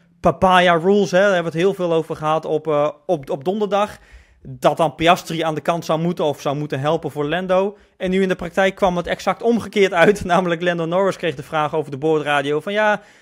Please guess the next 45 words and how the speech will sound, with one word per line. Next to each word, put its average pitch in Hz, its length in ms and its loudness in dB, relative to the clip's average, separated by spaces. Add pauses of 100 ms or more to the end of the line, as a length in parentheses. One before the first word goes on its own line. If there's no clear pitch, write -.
(160)
eh, 175 360 -2
we 175 60 -2
moeten 196 360 -2
beschermen 180 400 -2
tegen 170 180 -4
die 175 120 -4
undercut 190 400 -2
van 170 180 -6
Perez. 190 340 -2
Wil 160 120 -6
je 180 140 -2
misschien 175 260 -10
even 170 240 -10
Checo 165 480 -2
ophouden 170 520 2
in 175 80 -8
het 160 120 -12
kasteelgedeelte?" 165 920 -4 (260)
Nou, 113 200 -8
deed 147 220 4
hij 156 100 2
ook 147 120 2
met 147 180 -8
verven. 175 440 -2
Maar 160 120 -4
goed, 156 220 -8
zo 160 140 -2
kun 165 120 -6
je 160 80 -6
maar 151 140 -4
zien. 156 200 -6
Je 120 60 -12
kunt 143 200 -8
vooraf 160 520 -2 (360)
overal 185 540 2
over 156 180 -2
praten, 170 420 0
maar 160 100 -2
de 170 80 -2
praktijk 165 440 -6
is 147 100 -6
toch - 180 -6
vaak, 147 280 -4
eh, 139 180 -2
anders. 226 500 -4